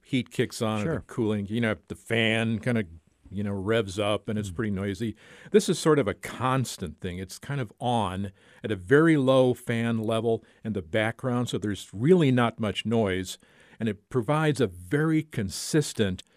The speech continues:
Speaker 1: in fact, it works better if you can just decide on a temperature and leave it there. It'll stay there for hours, and you, you don't even know it's on. That you don't
Speaker 2: Hmm.
Speaker 1: even know the system is on. You just know that you're very comfortable with the temperature in your house.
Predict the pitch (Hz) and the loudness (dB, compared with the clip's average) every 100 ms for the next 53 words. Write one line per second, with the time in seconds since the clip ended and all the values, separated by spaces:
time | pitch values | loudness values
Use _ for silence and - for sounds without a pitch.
0 | _ 117 175 160 127 170 - 92 95 131 | _ -2 0 2 2 2 0 -12 2 6
1 | 147 95 95 110 110 110 104 117 - _ | 6 4 0 -2 -2 -2 0 -2 -2 _
2 | 107 - _ 117 - 139 143 117 107 135 | -20 -20 _ -4 2 2 4 2 0 -2
3 | 127 123 131 127 - _ - - 95 104 | 0 0 2 2 0 _ -20 -12 -8 0
4 | 139 123 101 92 80 95 - _ _ _ | 2 4 2 0 -4 -8 -12 _ _ _
5 | 117 113 - 147 135 127 120 104 - 139 | -2 -2 -2 0 2 0 0 -6 -4 0
6 | 123 110 104 107 120 117 135 151 127 113 | 2 2 0 -4 -4 -4 -2 0 0 0
7 | 113 104 - - 135 101 85 _ - 101 | 0 -2 -4 -8 -6 -6 -8 _ -10 2
8 | 156 156 127 120 113 151 - 107 107 131 | 4 6 4 2 2 0 -2 -4 2 2
9 | 107 110 120 135 127 113 101 117 127 120 | 2 0 -2 0 0 0 -2 0 2 2
10 | 107 - 143 135 104 104 - _ - _ | 0 -2 -2 0 2 2 0 _ -20 _
11 | _ _ - 120 113 - 131 113 - 104 | _ _ 0 0 0 -2 -4 -4 -4 -2
12 | 95 120 127 92 - | 0 0 0 -4 -14